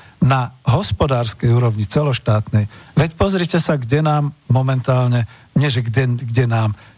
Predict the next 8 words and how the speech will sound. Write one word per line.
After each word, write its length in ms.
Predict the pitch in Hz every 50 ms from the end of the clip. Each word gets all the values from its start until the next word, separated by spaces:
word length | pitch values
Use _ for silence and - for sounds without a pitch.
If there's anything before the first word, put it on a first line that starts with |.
| -
kde 400 | 175 120 123 117 156 175 202 214
v 80 | 202 -
slovenskej 640 | - - 160 147 156 175 180 170 165 170 - - 139
spoločnosti 800 | 123 - - - 143 147 151 147 - - 156 156 147 - - 160
a 80 | 131
v 80 | 117 101
hospodárstve 960 | 95 113 139 - - - - 120 127 127 123 127 - - - 123 123 123 113 - - - - - _ - -
chýbajú 720 | - 156 156 147 131 143 135 131 127 127 127 127 127 120